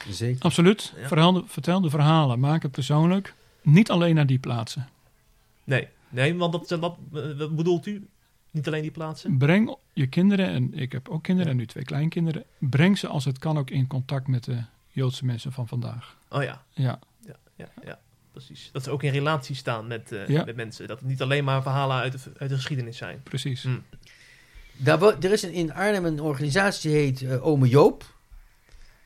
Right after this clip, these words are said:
Speaker 1: En Ome Joop die leeft niet meer, maar die, heeft, die neemt dus een, zijn opvolger, een oud politieagent, die nemen dus ieder jaar, eh, zo'n honderd, honderdvijftig kinderen uit de achterstandswijk van Arnhem mee voor een fietsvakantie. Pubertjes.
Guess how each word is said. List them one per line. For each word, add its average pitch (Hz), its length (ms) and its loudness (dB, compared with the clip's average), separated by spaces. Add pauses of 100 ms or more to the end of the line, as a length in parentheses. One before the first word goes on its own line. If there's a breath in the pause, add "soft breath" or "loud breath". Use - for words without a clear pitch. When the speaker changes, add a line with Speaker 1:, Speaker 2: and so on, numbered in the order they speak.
(160 soft breath)
Speaker 1:
En 127 100 -10
Ome 135 220 2
Joop 143 260 8
die 120 80 -4
leeft 151 240 4
niet 160 80 -4
meer, 165 100 0
maar 151 100 -4
die, 143 80 -2
heeft, 135 260 -2
die 127 100 0
neemt 151 240 2
dus 131 320 -4
een, 113 220 -4
zijn 104 220 -6
opvolger, 147 560 -2
een 131 160 -4
oud 113 260 -8
politieagent, 151 600 -6
die 139 80 -4
nemen 139 240 0
dus 127 100 -2
ieder 160 200 -6
jaar, 139 420 -2 (320 loud breath)
eh, 104 220 -6
zo'n 110 260 -4
honderd, 127 420 -2
honderdvijftig 131 520 -2
kinderen 135 300 -2
uit 117 100 -4
de 123 60 -14
achterstandswijk 127 800 -6
van 107 100 -14
Arnhem 151 340 -4
mee 170 340 0 (300 soft breath)
voor 160 120 -6
een 156 60 -4
fietsvakantie. 127 840 -6 (160)
Pubertjes. - 680 -8